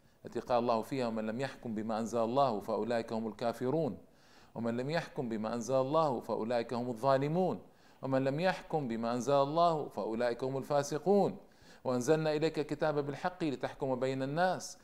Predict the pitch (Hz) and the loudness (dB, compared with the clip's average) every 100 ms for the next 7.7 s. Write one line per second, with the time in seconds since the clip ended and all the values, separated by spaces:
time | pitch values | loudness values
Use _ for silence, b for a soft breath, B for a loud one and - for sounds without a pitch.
0 | B B B - - - 101 - - 135 | B B B -10 -10 -12 -14 -12 -12 -10
1 | 139 143 - - - 131 143 147 147 160 | -10 -10 -12 -14 -10 -4 0 4 4 4
2 | 156 156 185 202 120 - - b b b | 0 0 0 0 -2 -10 -20 b b b
3 | - - 165 156 135 160 156 151 151 143 | -8 0 2 2 4 2 2 0 0 -2
4 | 135 151 143 135 160 143 127 120 131 117 | -2 0 0 -4 -4 -6 -4 -4 -2 -2
5 | 123 139 139 135 135 147 151 151 160 196 | -2 -2 -4 -2 -2 -2 -2 -4 -4 -2
6 | 214 117 113 113 123 131 123 120 131 147 | -2 -2 -2 -2 -2 -4 -4 -2 -2 -2
7 | 160 156 160 - 240 269 113 | -4 -4 -4 -4 -4 -4 -8